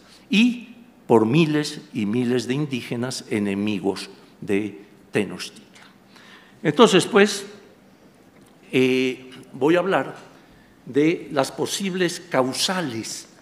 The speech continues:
de que Tenochtitlan y Tlatelolco cayeran en poder de los conquistadores. Eh, <clears throat> yo,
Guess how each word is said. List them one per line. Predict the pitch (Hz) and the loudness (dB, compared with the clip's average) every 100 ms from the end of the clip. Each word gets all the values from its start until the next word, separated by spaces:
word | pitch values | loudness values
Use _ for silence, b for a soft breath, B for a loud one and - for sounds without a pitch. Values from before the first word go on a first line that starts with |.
| - - - _ | -20 -20 -20 _
de | - 135 139 | -4 -4 -2
que | 143 135 | -6 -6
Tenochtitlan | 139 - 110 101 - 151 127 127 123 127 | -6 -8 -6 -8 -6 -6 -4 -8 -6 -12
y | |
Tlatelolco | - 151 135 110 104 117 113 117 - | -6 -4 -4 -4 -2 -4 -4 -6 -6
cayeran | - 80 87 80 76 - - _ _ _ - | -10 -12 -12 -16 -18 -20 -20 _ _ _ -14
en | 95 | -12
poder | - 95 101 95 | -8 -6 -6 -6
de | 95 | -8
los | 87 80 - - - - | -10 -16 -20 -20 -18 -14
conquistadores. | 92 90 - - 95 87 - - - - _ b b b b b b b b _ _ - | -14 -14 -18 -16 -16 -16 -20 -20 -20 -20 _ b b b b b b b b _ _ 2
Eh, | 160 160 151 170 - - - | 6 8 6 2 -4 -12 -10
<clears throat> | 147 117 - - - _ _ _ _ - | -8 -10 -16 -20 -20 _ _ _ _ -4
yo, | - 254 277 269 | 2 4 2 -2